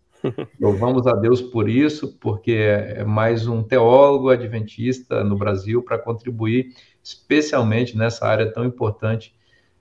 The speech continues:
Speaker 2: é, do Novo Testamento e no livro do Apocalipse. Pra mim é uma
Speaker 1: Amém.
Speaker 2: grande honra estar com vocês dois aqui.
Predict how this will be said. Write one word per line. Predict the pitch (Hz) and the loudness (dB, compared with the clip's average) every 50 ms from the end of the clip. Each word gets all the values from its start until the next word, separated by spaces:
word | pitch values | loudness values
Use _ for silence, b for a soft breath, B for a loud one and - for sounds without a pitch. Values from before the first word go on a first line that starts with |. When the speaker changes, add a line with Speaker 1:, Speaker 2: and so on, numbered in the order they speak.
| _ - - | _ -10 -4
Speaker 2:
é, | - 107 107 107 | -2 -2 0 0
do | 113 135 | 0 0
Novo | 139 139 139 135 | 2 2 2 2
Testamento | - 131 127 - 131 113 107 110 113 123 131 131 - - 131 123 113 104 104 104 | 0 -2 -2 0 -2 -2 0 0 0 0 0 -2 -2 -2 -2 0 0 0 -2 -4
e | - 101 104 104 101 98 | -2 0 0 0 0 -2
no | 98 101 104 113 120 | -4 -4 -2 -2 -2
livro | 107 110 104 101 | 0 0 -2 0
do | 101 107 | -2 -4
Apocalipse. | 101 - 98 - - 104 98 95 - - - - - - _ _ - | -4 -4 -6 -4 -4 -4 -4 -4 -8 -14 -20 -20 -20 -20 _ _ -6
Pra | - 120 | -4 0
mim | 120 127 | 2 2
é | |
uma | 131 127 | 2 2
Speaker 1:
Amém. | 127 131 139 | 2 2 2
Speaker 2:
grande | 135 135 | 2 4
honra | 131 127 127 | 4 4 4
estar | 131 135 131 | 2 0 0
com | - 131 | 2 0
vocês | 131 135 - 160 156 135 | 0 0 0 0 0 2
dois | 123 131 123 123 120 | 4 4 4 4 2
aqui. | 117 - _ | -2 -8 _